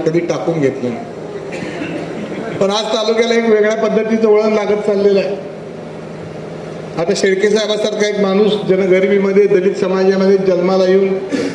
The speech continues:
साव्यासारख्या गावामध्ये स्वतःच्या कर्तृत्वानं त्या ठिकाणी प्रमोशनवर एवढं मोठं पद मिळवलं. पोलीस खातं म्हणल्यानंतर बदनामीचं खातं आहे, परंतु शेळके साहेबांच्या सारख्या एका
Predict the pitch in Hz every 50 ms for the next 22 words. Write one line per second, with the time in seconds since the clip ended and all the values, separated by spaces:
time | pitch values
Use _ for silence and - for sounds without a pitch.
0 | - - - - 170 170 175 190 190 190 196 180 185 185 196 190 185 180 180 185
1 | 180 185 185 185 196 185 - 180 165 - 185 180 185 185 185 190 170 175 175 196
2 | 180 190 185 180 185 185 180 180 170 - 185 175 185 185 185 196 202 196 - -
3 | - - - - - - - - - - 165 170 175 196 202 196 - 202 196 196
4 | 196 196 196 185 185 190 190 190 185 180 165 - 208 202 - 196 196 190 185 190
5 | 190 190 190 190 185 170 - - - - - - - - - - 165 175 190 196
6 | 190 - 196 180 190 208 196 190 185 190 196 190 190 190 196 196 185 175 170 170
7 | 180 196 196 202 196 - 208 190 - - - - 202 190 175 - - - - -
8 | - - - - - - - - - - - - - - - - - - - -
9 | - 165 170 185 190 196 185 - 196 180 180 180 202 180 190 185 180 185 185 185
10 | 196 202 190 185 185 175 165 - 196 196 196 180 170 165 190 196 196 202 196 190
11 | 170 - -